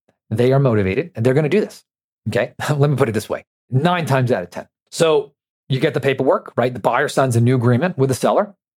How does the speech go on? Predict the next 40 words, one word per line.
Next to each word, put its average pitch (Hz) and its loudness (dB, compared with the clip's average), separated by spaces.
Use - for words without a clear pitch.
You 139 -2
then 170 0
take 180 -2
that 165 2
to - -2
the 170 2
title 202 2
company. - -14
You 135 -4
explain 151 0
to 139 0
the 143 2
title 135 2
company 127 -2
what's 113 -4
going 110 -2
on. 226 0
You - -6
say, 170 -4
you 127 -6
give 131 0
them 127 -4
the 113 0
new 147 -2
purchase 156 -4
agreement, 180 0
and 143 -2
your 127 2
realtor 131 2
is 110 -2
gonna 110 -2
send 101 -2
that 90 0
over, 92 -4
or, 104 -2
uh, 95 -2
your 101 -4
broker, 123 2
excuse 92 -6
me. 120 -2